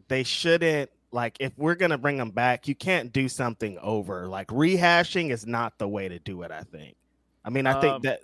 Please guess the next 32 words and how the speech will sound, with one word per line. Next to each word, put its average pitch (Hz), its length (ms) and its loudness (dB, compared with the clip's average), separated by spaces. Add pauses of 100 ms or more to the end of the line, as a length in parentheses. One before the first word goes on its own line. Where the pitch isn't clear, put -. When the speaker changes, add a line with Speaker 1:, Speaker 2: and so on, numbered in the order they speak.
(180)
Speaker 1:
you, 156 180 -2 (960)
that, 160 340 8
that 196 260 12
was 185 160 8
a 170 80 6
great 170 300 6
time 180 320 4
for 131 120 2
Bray, 113 360 2
but 110 180 0
I 139 100 6
don't 139 200 2
know 120 160 4
if, 110 120 -4
like, 101 220 -4 (140)
that's 107 320 -4
the 98 160 -10
thing 95 300 -12
to 87 60 -10
save 92 340 -10
him, 82 180 -16
is 78 100 -18
getting 87 300 -14
him 85 120 -18
back 85 260 -14
to 80 300 -16 (120)
fucking 76 460 -20 (1500)
Cape 101 260 -8
Fear 92 360 -8
Bray 85 380 -10 (240)
or 101 100 -4
whatever. 101 460 -4